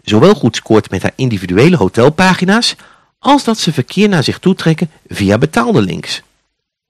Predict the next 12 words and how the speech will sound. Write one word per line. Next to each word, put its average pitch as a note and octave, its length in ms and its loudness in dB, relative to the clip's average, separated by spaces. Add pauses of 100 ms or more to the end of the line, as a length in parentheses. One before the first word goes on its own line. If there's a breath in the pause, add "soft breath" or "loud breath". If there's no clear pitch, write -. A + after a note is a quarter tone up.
(300)
De D#3+ 120 -2
klanten F4 340 0
die D#3+ 100 4
hun C3+ 120 4
medewerking F3 500 2
hebben G2+ 200 -2
toegezegd A2+ 520 -2
zijn B3 160 -6
echter B3+ 360 -4
niet A3+ 220 -2
de F2 100 -10
kleinste. - 500 -2